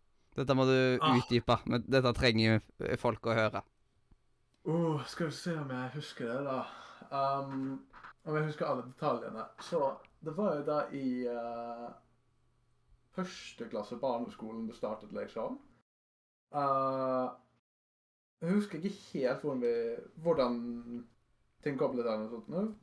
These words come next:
Speaker 2: men jeg vet at på et eller annet tidspunkt så var det en jente i klassen som jeg ble forelsket med,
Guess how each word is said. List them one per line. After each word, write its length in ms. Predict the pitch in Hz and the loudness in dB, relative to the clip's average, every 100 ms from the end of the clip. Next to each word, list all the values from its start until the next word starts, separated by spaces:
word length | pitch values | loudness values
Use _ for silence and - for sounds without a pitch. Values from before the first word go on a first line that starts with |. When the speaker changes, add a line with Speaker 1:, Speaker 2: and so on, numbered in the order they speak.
| - | -6
Speaker 2:
men 260 | 151 147 147 | 0 2 2
jeg 140 | 143 | 2
vet 180 | 151 139 | 2 0
at 80 | 131 | 0
på 60 | |
et 60 | 135 | 0
eller 120 | 139 | 0
annet 180 | 139 139 | -4 -4
tidspunkt 340 | - 135 170 175 | -4 -4 -2 -2
så 480 | 151 127 120 120 - - | 2 2 2 -2 -4 -4
var 200 | 147 135 | 2 2
det 100 | 123 | 2
en 60 | 127 | -2
jente 160 | 120 | -4
i 20 | 123 | -4
klassen 280 | 113 120 120 | -4 -4 -8
som 140 | 123 | -6
jeg 100 | 117 | -2
ble 140 | 117 107 | -2 -2
forelsket 460 | 127 110 - 107 | -4 -6 -6 -8
med, 240 | 113 110 | -4 -4